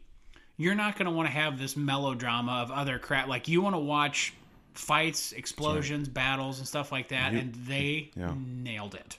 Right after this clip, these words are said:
Speaker 2: You wanna see these new toys that you, that you gotta tell
Speaker 1: That's
Speaker 2: your
Speaker 1: right.
Speaker 2: parents to buy you.
Speaker 1: <laughs> I need the Ultra Mega Mega Man.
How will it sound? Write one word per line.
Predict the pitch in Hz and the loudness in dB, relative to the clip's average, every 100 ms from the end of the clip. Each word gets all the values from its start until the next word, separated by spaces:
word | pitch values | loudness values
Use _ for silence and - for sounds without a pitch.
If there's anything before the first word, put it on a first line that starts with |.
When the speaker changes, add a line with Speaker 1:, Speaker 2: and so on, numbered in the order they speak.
| - | -6
Speaker 2:
You | 98 | 0
wanna | 117 | 2
see | 107 117 | 4 4
these | 101 95 | 4 4
new | 101 | 2
toys | 95 110 107 - | 4 4 4 2
that | - | -2
you, | 71 76 | -2 -4
that | - 73 | -4 -4
you | |
gotta | 82 78 | -2 -2
tell | 87 85 | -2 -2
Speaker 1:
That's | 80 | -2
Speaker 2:
your | - | -2
Speaker 1:
right. | - | 0
Speaker 2:
parents | 95 92 - | 2 2 -2
to | |
buy | 87 76 | -2 0
you. | 78 - - - - | 0 -2 -4 -4 -8
Speaker 1:
<laughs> | - - - - - | -12 -20 -16 -10 0
I | |
need | 185 180 | 2 2
the | 180 | 2
Ultra | 185 190 185 | 0 0 0
Mega | 175 165 | 0 0
Mega | 165 180 | -2 -2
Man. | 151 123 120 | 0 0 -2